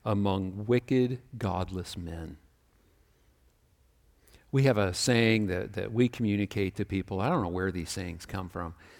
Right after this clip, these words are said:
that they don't make any sense by <laughs> themselves. But, w-, "Are you living large?" <laughs> Right? It's like, what do you mean?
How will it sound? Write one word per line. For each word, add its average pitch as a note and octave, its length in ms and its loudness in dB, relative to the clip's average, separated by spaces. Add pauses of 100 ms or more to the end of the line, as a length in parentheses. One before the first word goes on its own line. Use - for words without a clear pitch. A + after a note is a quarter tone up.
(220)
that G#2 200 2 (680)
they C#3+ 60 0
don't D3 160 2
make C3 180 4
any G2 160 2
sense - 640 -2
by C#3+ 280 -6
<laughs> - 120 -8
themselves. F2+ 560 -4 (400)
But, G#2 260 0 (480)
w-, G2+ 160 -2 (640)
"Are F2+ 80 -6
you F#2+ 140 -2
living G#2 300 4
large?" G#2+ 520 -2 (440)
<laughs> - 100 -4 (640)
Right? E3+ 180 -4
It's - 140 -4
like, C3+ 200 -2
what B3+ 100 -2
do C4 60 2
you D4 120 6
mean? - 540 2